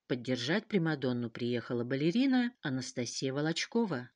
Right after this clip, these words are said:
которая приняла участие в одном из номеров концертной программы. По словам Пугачёвой, в ближайшие десять лет её сольных концертов не предвидится.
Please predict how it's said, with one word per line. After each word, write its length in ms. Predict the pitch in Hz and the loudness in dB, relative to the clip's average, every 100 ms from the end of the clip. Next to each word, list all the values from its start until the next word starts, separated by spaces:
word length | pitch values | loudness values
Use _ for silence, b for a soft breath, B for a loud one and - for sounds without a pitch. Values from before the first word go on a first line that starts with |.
| - | -6
которая 480 | 139 - 120 135 | -4 -2 -2 0
приняла 440 | 147 165 165 165 165 | 0 2 2 4 4
участие 540 | 165 - 156 - 151 | 2 2 0 0 0
в 40 | 127 | 0
одном 360 | 123 127 131 | 0 0 0
из 140 | 135 131 | 0 2
номеров 420 | 180 214 269 294 | 2 4 2 2
концертной 560 | - 127 - 117 127 | -2 -2 -2 -4 -4
программы. 720 | 123 127 127 131 120 120 123 - _ _ _ _ | -4 -2 -2 0 0 -2 -6 -10 _ _ _ _
По 80 | 139 | -4
словам 440 | - 135 127 127 | 0 2 4 2
Пугачёвой, 600 | 127 170 196 - 349 320 | 2 2 2 4 6 6
в 100 | 285 | 4
ближайшие 720 | 147 135 113 127 127 - 214 | 2 0 2 2 2 2 2
десять 380 | 202 226 - 220 | 2 2 2 0
лет 280 | 214 220 214 - | 2 2 0 0
её 320 | 156 127 127 | 0 2 2
сольных 400 | - 120 123 127 | 2 2 2 2
концертов 720 | 190 190 - 339 - 277 - | 2 2 4 4 4 2 2
не 160 | 139 | -4
предвидится. 880 | 127 139 131 160 226 139 - - 120 | -2 -4 0 2 2 0 -4 -6 -8